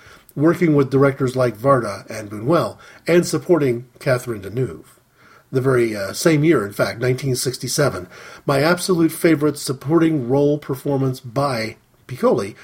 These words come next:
who is my favorite best supporting actor. Now, this doesn't necessarily mean that this is the greatest supporting performance of all time,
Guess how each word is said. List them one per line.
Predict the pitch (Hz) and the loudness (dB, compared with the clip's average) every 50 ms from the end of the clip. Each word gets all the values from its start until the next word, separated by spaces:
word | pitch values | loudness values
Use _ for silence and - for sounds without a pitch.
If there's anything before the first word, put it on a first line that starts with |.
| - - - - | -20 -20 -14 -6
who | - 185 196 | 0 2 2
is | 196 185 151 | 2 2 2
my | 170 165 156 | 0 -2 0
favorite | - 170 165 147 156 156 151 - - 139 123 | 2 2 2 4 4 2 0 -2 -8 -4 0
best | 156 160 156 156 - | 2 2 2 0 -2
supporting | - 147 - - 160 147 139 135 - - | -4 -4 -4 -2 -2 -2 -2 -2 -4 -2
actor. | 170 196 196 190 - 113 117 | -2 -2 -2 -2 -4 -4 -2
Now, | 131 139 | 0 2
this | 170 185 185 - | 2 0 0 0
doesn't | - 247 233 - 226 - 180 | 0 0 0 0 -4 -2 0
necessarily | 196 190 190 208 180 - 208 185 180 175 165 156 | 0 0 0 0 -2 2 2 4 4 4 4 4
mean | 165 170 160 156 | 4 4 4 4
that | 147 135 | 2 0
this | 147 139 147 | -2 -6 -6
is | 147 | -4
the | 139 147 | -4 -2
greatest | 135 143 143 139 135 131 - | 0 2 2 2 2 0 -2
supporting | - 143 131 - 156 139 131 123 | -4 -8 -6 -4 -2 -2 -2 -2
performance | - 131 123 - 247 262 226 165 127 - | -2 -6 -8 -4 -2 0 2 2 0 0
of | 120 101 | -2 -8
all | 101 98 92 | -8 -8 -10
time, | - - - 85 - - 143 | -10 -14 -14 -14 -16 -16 -18